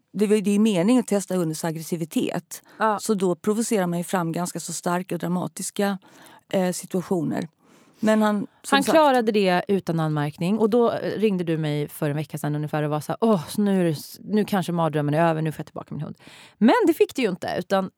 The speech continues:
Speaker 2: bara några timmar efter det här mentaltestet så får du ett mejl från den här handläggaren på, eh, Länsstyrelsen.
Speaker 1: Mm.
Speaker 2: Eh, Linda Malmgren. Och folk är så här:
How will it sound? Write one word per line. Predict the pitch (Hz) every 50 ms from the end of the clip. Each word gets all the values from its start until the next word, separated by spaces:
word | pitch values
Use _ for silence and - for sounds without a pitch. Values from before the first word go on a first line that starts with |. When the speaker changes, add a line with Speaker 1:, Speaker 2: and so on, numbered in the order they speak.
| _ _ _ _
Speaker 2:
bara | - 202 208 214 208 214
några | 247 277 277 262
timmar | - 285 262 220 196 220 277 -
efter | - 240 - - - - 330 349
det | 370
här | 254 196 170
mentaltestet | 165 165 165 160 - 170 160 147 - - 180 - - - - - -
så | - 202
får | - - - 202 180 175
du | 170 170 165
ett | 170 -
mejl | - 190 226 254 254 254 247 240
från | - - - 175 165
den | 165 165
här | 165 151
handläggaren | 147 160 165 160 151 165 160 165 160 160 - - - -
på, | - 170 156 - - - - - -
eh, | 165 165
Länsstyrelsen. | 165 160 156 151 - - - - - - 156 170 202 247 _ -
Speaker 1:
Mm. | - 202 190 175 175 180 - - - _ _ _ _ -
Speaker 2:
Eh, | - - 165
Linda | 180 180 175 170 165
Malmgren. | 160 165 160 160 160 156 147 160 156 160
Och | 160 185 -
folk | - 226 220 -
är | 226
så | 208
här: | 180